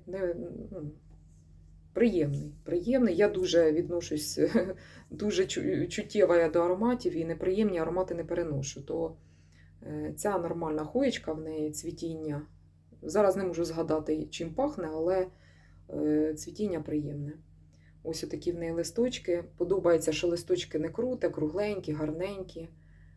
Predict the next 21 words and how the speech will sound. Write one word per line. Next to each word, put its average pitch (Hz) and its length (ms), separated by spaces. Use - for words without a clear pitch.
Гарна 165 340
хоєчка. 151 560
Наступна 196 420
хоєчка 180 540
у 175 160
мене 175 520
хоєчка 170 500
паразитика 180 800
Лао. 180 600
Ну, 370 160
до 233 140
речі, 220 380
цвітіння 220 540
ви 208 120
бачили, 202 600
я 165 340
в 160 160
попередніх 175 540
відео 160 320
в 151 100
мене, 160 400